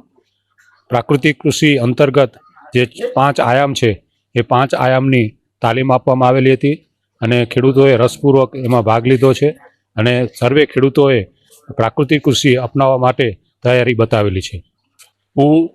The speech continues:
Speaker 2: ગોહિલ મોતીભાઈ છગનભાઈ, મુકામ થણાવા, તાલુકો જંબુસર, જિલ્લો ભરૂચ. મારો મોબાઈલ નંબર છે ચોરાણું બસો એંસી પચીસ એકસો ચોસઠ. હું છેલ્લા આઠ વર્ષથી સુભાષ પાલેકર પ્રાકૃતિક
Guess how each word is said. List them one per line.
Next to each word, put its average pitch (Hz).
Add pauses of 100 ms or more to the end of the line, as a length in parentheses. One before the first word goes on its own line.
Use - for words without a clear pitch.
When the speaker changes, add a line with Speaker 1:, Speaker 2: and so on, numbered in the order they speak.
(260)
Speaker 2:
ગોહિલ 135
મોતીભાઈ 131
છગનભાઈ, 131 (760)
મુકામ 131
થણાવા, 131
તાલુકો 131 (100)
જંબુસર, 120
જિલ્લો 120
ભરૂચ. 110 (100)
મારો 120 (120)
મોબાઈલ 135
નંબર 123
છે 120
ચોરાણું 120
બસો 117
એંસી 113
પચીસ 117
એકસો -
ચોસઠ. 101 (340)
હું 147 (100)
છેલ્લા 139 (200)
આઠ 143
વર્ષથી 139 (600)
સુભાષ 135
પાલેકર 131
પ્રાકૃતિક 123